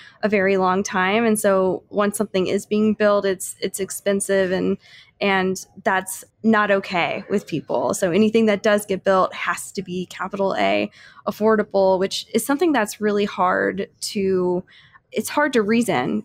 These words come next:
with that logic, um, when people aren't thinking about how different housing types work and that they don't all work in a bubble, right? That, that housing interacts with, with each other.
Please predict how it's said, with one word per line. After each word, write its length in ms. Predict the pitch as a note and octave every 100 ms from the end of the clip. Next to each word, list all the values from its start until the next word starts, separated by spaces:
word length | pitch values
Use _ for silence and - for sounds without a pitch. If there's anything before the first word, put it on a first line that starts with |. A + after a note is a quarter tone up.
| -
with 180 | G#3+ G#3+
that 240 | F3+ -
logic, 760 | G#3 G3 G3 F#3 E3+ F3 - -
um, 320 | G3+ F3+ - -
when 120 | G#3+
people 240 | F#3+ G#3+ G#3
aren't 240 | F3 -
thinking 380 | G#3 G3 F#3 F3
about 360 | F#3 F3 E3
how 440 | - F3+ F#3 F3+ F#3 - - - -
different 300 | A3+ G#3+ G3
housing 380 | G3+ G3 F#3+ F#3
types 460 | - F#3 F#3 - -
work 260 | F#3+ A#3
and 140 | B3 G#3
that 160 | F#3+
they 80 | G3+
don't 220 | F#3+ F#3+
all 200 | F#3 F3+
work 300 | F3 F3 - -
in 80 | F#3+
a 80 | F3+
bubble, 520 | D#3 D3+ D3+ - G#3 _
right? 400 | A3 F#3+ F#3+ -
That, 200 | - G3 G#3 _ -
that 260 | G3 F3+ - - _ _ -
housing 360 | A3+ A3+ A3
interacts 680 | - G3 F3+ E3 - - - G#3+ _
with, 340 | - - - - _ - -
with 140 | G#3+
each 200 | F3 -
other. 400 | D#3+ - - -